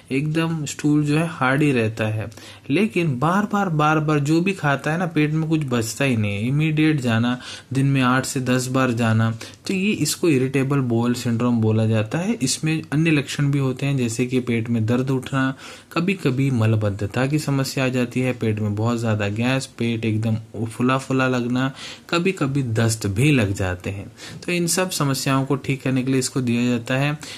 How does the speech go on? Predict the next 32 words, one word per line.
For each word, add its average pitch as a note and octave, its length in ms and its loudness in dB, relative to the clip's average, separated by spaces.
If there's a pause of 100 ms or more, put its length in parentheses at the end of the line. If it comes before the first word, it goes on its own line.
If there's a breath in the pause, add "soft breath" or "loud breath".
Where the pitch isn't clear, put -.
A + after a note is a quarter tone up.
(160 loud breath)
इसको E3 300 0
छोड़कर C#3 500 0 (140)
और C#3+ 180 2
भी D#3 200 2
बहुत B2+ 340 0
सारी B2+ 280 0
अन्य A#2+ 220 2
समस्याएं B2 640 0
हैं C#3+ 280 0
जहां B2 300 0
डॉक्टर A2+ 300 0
अपने A#2 240 0
क्लिनिकल A#2+ 460 0
एक्सपीरियंस C3+ 560 0
के C#3+ 120 -2
हिसाब A#2+ 340 -2
से C#3 260 -2 (380 loud breath)
इसको D3 220 0
लिख B2 240 2
के C#3 120 0
दे B2 160 2
सकते B2+ 360 -2
हैं, D#3 200 2
तो C#3 120 0
वहां A#2+ 340 2
भी D3 100 4
इसका B2 260 0
इस्तेमाल A#2+ 420 0
किया A#2+ 300 0
जा G#2+ 180 4
सकता G#2 340 -2
है। G2 500 -4